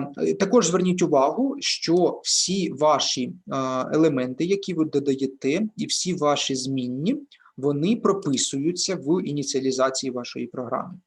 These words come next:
Бачите, тобто тут написано "Program P L C",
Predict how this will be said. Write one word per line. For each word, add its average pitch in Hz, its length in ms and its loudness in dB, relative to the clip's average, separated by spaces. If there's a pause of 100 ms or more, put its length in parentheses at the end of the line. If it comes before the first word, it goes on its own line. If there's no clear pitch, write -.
(320)
Бачите, 143 300 -4
тобто 135 240 -4
тут 127 180 -4
написано 131 400 -8
"Program 127 520 0
P 139 180 0
L 135 60 4
C", 131 400 -4